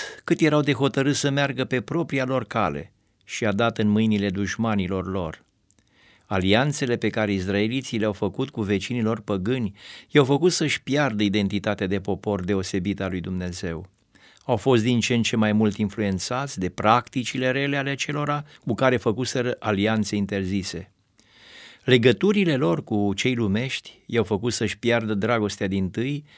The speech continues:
și zelul pentru slujirea lui Dumnezeu. S-au vândut pe sine pentru avantaje și câștig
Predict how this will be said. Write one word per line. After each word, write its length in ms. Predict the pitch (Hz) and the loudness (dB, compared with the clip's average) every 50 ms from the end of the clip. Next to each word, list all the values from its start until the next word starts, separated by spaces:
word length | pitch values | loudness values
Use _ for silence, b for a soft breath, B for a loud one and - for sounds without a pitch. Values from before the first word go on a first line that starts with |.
| b b b | b b b
și 180 | - - - | -10 -6 -4
zelul 520 | 107 87 76 82 107 117 123 120 120 113 107 | -4 -2 2 4 4 4 4 4 2 -2 -2
pentru 300 | - 117 110 104 110 107 | -2 -2 -2 -2 -2 -6
slujirea 540 | - - 110 101 82 87 110 113 107 104 | -6 -4 -4 -4 -4 -2 -2 -2 -2 -2
lui 120 | 98 98 95 | -2 -2 -4
Dumnezeu. 760 | 90 98 95 98 98 92 85 92 98 92 92 95 95 107 - _ _ _ _ B B B B B B B B B B | -4 -4 -4 -4 -4 -6 -6 -6 -6 -8 -8 -8 -10 -14 -18 _ _ _ _ B B B B B B B B B B
S-au 200 | - - 185 156 | 0 2 4 6
vândut 320 | 139 151 143 127 139 - | 6 6 6 4 4 2
pe 120 | - 120 | 2 2
sine 440 | 101 - - - 143 151 151 147 139 | 2 2 2 2 2 0 0 0 -2
pentru 320 | 127 - 120 110 104 104 101 | -2 -2 -2 -2 0 0 0
avantaje 500 | 95 92 104 101 101 - 113 113 104 101 | 0 0 0 -2 0 0 0 0 0 -2
și 160 | 95 - - | -4 -6 -6
câștig 560 | - - 92 - - - - 123 131 135 120 | -6 -6 -6 -6 -6 -6 -6 -6 -6 -6 -10